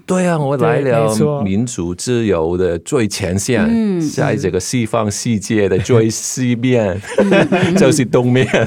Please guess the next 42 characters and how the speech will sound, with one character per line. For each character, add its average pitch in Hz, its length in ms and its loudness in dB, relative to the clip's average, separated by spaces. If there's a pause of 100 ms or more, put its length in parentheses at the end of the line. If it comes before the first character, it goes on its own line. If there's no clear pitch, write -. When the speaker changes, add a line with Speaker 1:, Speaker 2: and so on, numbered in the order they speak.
(120)
Speaker 3:
嗯。 - 840 2
Speaker 1:
<laughs> 262 460 -8
所 - 200 -4
以 135 80 0
就 113 160 0
是 107 80 -2
Wild 110 280 -2
Wild 107 220 0
West 101 280 -2
里 80 80 -4
面 78 140 -8
的 82 80 -4
Wild 85 240 -2
Wild 82 240 -2
East， - 400 -8 (120)
Speaker 3:
Yeah，yeah。 180 540 0
Speaker 1:
是 175 160 -2
那 71 200 -4
样。 71 220 -10 (260)
所 175 200 -2
以 220 80 0
我 104 160 2
就 92 480 -2 (160)
觉 82 260 -4
得 85 440 -4
应 113 180 -4
该 110 320 -4 (160)
让 104 340 -4
时 78 320 -10
间， 78 380 -8 (340)
时 - 280 -8
间 98 340 -4
可 87 180 -6
以 82 280 -6
安 85 240 -8 (100)
顿， 80 220 -8 (500)
Speaker 2:
嗯。 165 220 -12
嗯。 156 140 -14 (340)
Speaker 1:
就 - 120 -8
慢 95 220 -4
慢 95 320 -4
去 87 580 -6